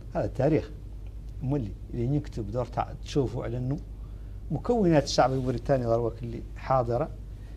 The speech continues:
ما هي خلاقة يامس ولا هي خلاقة أول نامس. هذه مكونات شعب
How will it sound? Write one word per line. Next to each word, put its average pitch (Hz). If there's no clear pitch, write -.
ما 113
هي 120
خلاقة 165
يامس 208
ولا 107
هي 123
خلاقة 170
أول 196
نامس. 208
هذه 147
مكونات 156
شعب 151